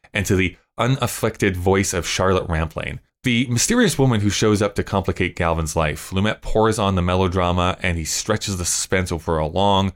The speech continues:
long period, keeping the audience palpitating for the turnaround, the arrival of the surprise witness. In its own somber and inflated terms, the picture is effective,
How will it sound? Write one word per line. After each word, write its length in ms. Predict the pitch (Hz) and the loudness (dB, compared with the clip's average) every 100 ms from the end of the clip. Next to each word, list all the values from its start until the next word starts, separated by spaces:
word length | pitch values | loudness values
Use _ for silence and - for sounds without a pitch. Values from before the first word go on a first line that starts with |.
| _ _ | _ _
long 280 | 90 90 90 | 0 2 0
period, 560 | - 92 87 85 85 - | -2 0 0 0 -4 -4
keeping 280 | 147 139 123 | 0 2 2
the 100 | 110 | 2
audience 340 | 107 101 - | 0 0 -2
palpitating 1040 | - - 139 - 120 - 104 95 87 85 - _ | -8 -6 -4 -2 -4 0 0 2 0 -2 -8 _
for 140 | - 92 | -2 0
the 80 | |
turnaround, 680 | 85 98 92 82 76 71 76 - - | 0 0 2 2 0 -2 -8 -14 -10
the 140 | - 113 | -2 2
arrival 520 | 104 107 151 127 117 | 2 2 2 2 2
of 120 | 101 | 0
the 60 | 98 | -2
surprise 520 | - - 95 90 85 | -4 -2 0 0 0
witness. 540 | 82 - - 82 - - - - _ _ | -2 -4 -6 -4 -4 -6 -16 -20 _ _
In 80 | 127 | -2
its 120 | 127 | 0
own 160 | 170 202 | 2 2
somber 600 | - 147 135 139 135 127 | 2 0 0 2 2 2
and 320 | 113 107 - - - | 0 -2 -2 -12 -4
inflated 560 | 117 - 123 131 127 | -4 0 0 2 0
terms, 460 | - - 95 82 87 | -2 -2 0 0 -2
the 100 | 98 | -2
picture 280 | - 131 127 | -2 0 2
is 80 | 110 | 0
effective, 560 | - 131 - 71 - | -2 -4 -2 -4 -4